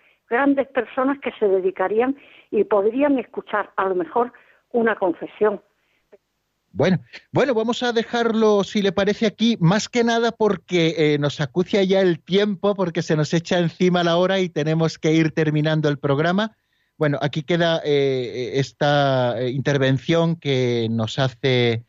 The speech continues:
Speaker 2: eh, María desde Cáceres, en la que nos planteaba dos cosas, ¿no? La labor extraordinaria de la Iglesia, indiscutible, y además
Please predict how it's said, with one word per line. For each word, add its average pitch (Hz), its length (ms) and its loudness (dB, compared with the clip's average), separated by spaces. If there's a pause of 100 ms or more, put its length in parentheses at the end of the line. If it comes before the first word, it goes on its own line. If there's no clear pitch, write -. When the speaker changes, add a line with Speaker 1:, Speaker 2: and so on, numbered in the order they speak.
(380)
Speaker 2:
eh, 117 100 0
María 131 320 2
desde 165 300 -4
Cáceres, 196 640 -2
en 139 160 2
la 131 120 0
que 131 200 0
nos 131 280 0
planteaba 165 400 0
dos 196 200 -2
cosas, 131 480 -4
¿no? 165 180 0
La 131 120 2
labor 139 220 2
extraordinaria 160 720 0
de 151 80 0
la 147 100 2
Iglesia, 165 640 0
indiscutible, 139 840 0
y 160 100 4
además 147 440 0